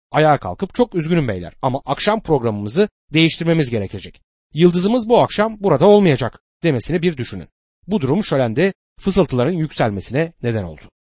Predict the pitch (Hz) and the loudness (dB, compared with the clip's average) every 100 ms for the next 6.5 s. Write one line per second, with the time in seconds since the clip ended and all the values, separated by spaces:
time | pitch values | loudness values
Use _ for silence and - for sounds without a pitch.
0 | _ _ 156 156 170 123 113 135 190 _ | _ _ -2 2 2 2 0 0 -2 _
1 | 120 190 247 214 143 117 110 120 165 220 | -2 0 2 0 -2 -4 -6 -2 -2 -2
2 | - 202 202 - 190 160 - 104 151 165 | -4 -6 -6 -2 -2 -2 -4 -4 0 0
3 | 180 - 147 131 180 156 170 165 190 139 | -2 -6 -6 -4 -4 0 0 2 0 0
4 | 92 _ _ _ 180 135 135 120 98 98 | -6 _ _ _ -4 -2 0 -2 -6 -10
5 | 80 - _ _ _ _ _ - 170 233 | -14 -20 _ _ _ _ _ -2 -2 0
6 | - 196 202 110 151 | 0 0 0 -4 -6